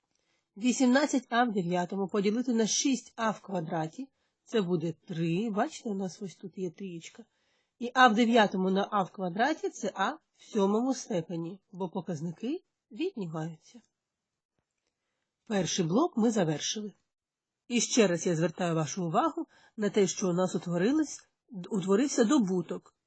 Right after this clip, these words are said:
одного многочлена шість а квадрат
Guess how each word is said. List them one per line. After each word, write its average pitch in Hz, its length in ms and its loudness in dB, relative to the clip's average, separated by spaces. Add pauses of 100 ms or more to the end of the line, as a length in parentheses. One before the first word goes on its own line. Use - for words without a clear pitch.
(480)
одного 175 680 0
многочлена 294 880 0
шість - 440 -4
а 277 180 -2
квадрат 277 560 -4